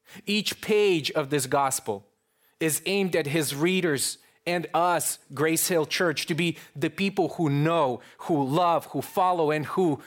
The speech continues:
share Jesus Christ. Matthew, himself a disciple of Christ, means to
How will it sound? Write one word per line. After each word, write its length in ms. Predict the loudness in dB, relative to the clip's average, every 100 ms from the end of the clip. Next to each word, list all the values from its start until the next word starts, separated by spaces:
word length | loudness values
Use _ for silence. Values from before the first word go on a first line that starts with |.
| -6
share 680 | -4 0 0 2 2 0 -4 -16 -4
Jesus 560 | -2 0 0 -2 -4 -10 _
Christ. 640 | -6 -4 -4 -8 -16 -18 _ _ _ _ _ _ _ _ _ _ _ -6
Matthew, 460 | -2 -2 -4 -8
himself 560 | -4 -4 0 0 0 0
a 180 | -2 -4 _ _ _
disciple 560 | -4 -2 0 -2 -4
of 140 | -6 -4
Christ, 360 | -2 -2 -4
means 300 | -4 -4 -4
to 240 | -4 -4